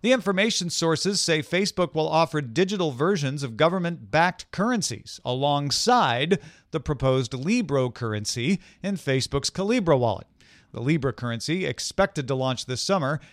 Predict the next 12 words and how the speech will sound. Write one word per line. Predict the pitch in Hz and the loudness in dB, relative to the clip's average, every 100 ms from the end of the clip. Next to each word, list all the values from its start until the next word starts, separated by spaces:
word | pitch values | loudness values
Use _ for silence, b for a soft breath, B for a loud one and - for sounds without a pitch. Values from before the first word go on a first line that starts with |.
| B | B
will | 127 135 | -8 -4
now | 120 | -4
be | 117 123 | -4 -2
delayed | 139 175 208 113 101 - | 2 4 4 2 -8 -8
by | 120 | -6
several | 117 123 107 | -4 -4 -4
months, | 104 107 110 | -6 -6 -8
according | 113 120 107 | -8 -6 -6
to | 98 | -6
those | 110 104 | -6 -6
sources. | 120 107 - 165 - B B B - | -6 -6 -4 -4 -6 B B B 2
Bloomberg's | 139 294 285 135 117 - | 6 6 6 4 2 -6